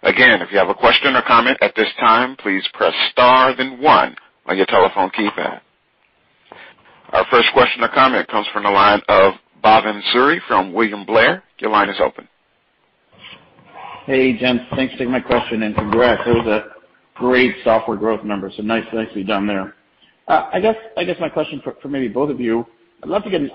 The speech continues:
Speaker 2: update on the adoption or the migration within the current install base towards your updated units model. Sort of any use cases you could point around strong upsell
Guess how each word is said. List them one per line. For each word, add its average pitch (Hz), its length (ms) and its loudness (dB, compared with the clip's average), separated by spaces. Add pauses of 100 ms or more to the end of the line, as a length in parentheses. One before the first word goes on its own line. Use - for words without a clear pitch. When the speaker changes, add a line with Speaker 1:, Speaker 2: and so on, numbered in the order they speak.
Speaker 2:
update 127 540 -2
on 127 80 -8
the 120 80 -4
adoption 120 800 -2 (200)
or 120 80 -12
the 113 60 -4
migration 120 520 -2
within 113 220 -2
the 107 80 -4
current 151 400 -6
install 117 360 -6
base 107 300 -2 (680)
towards 139 280 0
your 110 120 -4
updated 123 380 -2
units 113 300 -2
model. 98 380 -8 (140)
Sort 131 120 -8
of 123 60 -4
any 156 160 0
use 139 260 2
cases 123 220 -2
you 110 60 -8
could 110 140 -8
point 123 160 -4
around 117 220 0 (420)
strong 131 280 -2
upsell 113 760 0